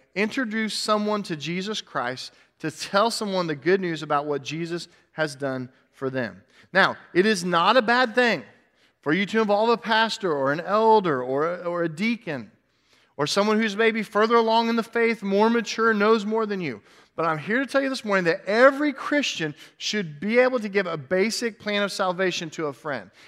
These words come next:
And, and here's the, the reason why, is 'cause I think it's better for you to do it. You have established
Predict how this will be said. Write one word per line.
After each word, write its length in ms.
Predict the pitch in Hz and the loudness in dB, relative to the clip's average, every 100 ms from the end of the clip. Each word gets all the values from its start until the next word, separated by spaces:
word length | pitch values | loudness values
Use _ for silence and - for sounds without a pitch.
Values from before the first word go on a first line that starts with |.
| _ | _
And, 200 | 131 131 - | -10 -10 -8
and 120 | 151 | -8
here's 280 | 147 214 208 | -6 -6 -6
the, 100 | 185 | -10
the 180 | 185 165 | -8 -2
reason 280 | 175 170 170 | -2 -2 -2
why, 140 | 165 | -2
is 80 | 135 | -2
'cause 180 | 160 143 | -6 -6
I 80 | |
think 180 | 143 185 | -4 -6
it's 120 | 156 | -6
better 260 | 139 160 156 | -6 -4 -4
for 180 | - 143 | -6 -10
you 300 | 139 156 151 | -6 -6 -6
to 160 | - | -8
do 160 | 143 160 | -6 -4
it. 160 | 123 - _ _ _ _ _ _ _ _ _ _ | -4 -10 _ _ _ _ _ _ _ _ _ _
You 480 | 131 175 226 262 240 - | -4 2 2 2 -4 -2
have 200 | 202 185 | 0 0
established 840 | 170 - 202 180 175 175 - - | -4 -2 0 0 0 -4 -6 -12